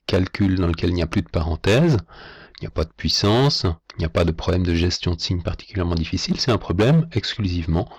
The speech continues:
d'ordre des opérations, donc opérations que des plus et des moins, des additions, des soustractions.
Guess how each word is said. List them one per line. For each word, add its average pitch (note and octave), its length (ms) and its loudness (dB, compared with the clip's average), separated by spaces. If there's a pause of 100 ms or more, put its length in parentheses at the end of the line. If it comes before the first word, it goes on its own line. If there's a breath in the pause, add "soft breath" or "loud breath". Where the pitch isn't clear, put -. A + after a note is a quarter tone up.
(360 loud breath)
d'ordre G2 340 2
des G2 200 4
opérations, E2 640 0
donc C#3+ 480 2
opérations F#2 640 0
que G#2 120 0
des F#2 140 2
plus - 500 -2
et A2+ 160 0
des E2+ 140 2
moins, F2+ 480 2
des E2+ 280 0
additions, E2+ 360 -4
des E2 100 -2
soustractions. - 720 -4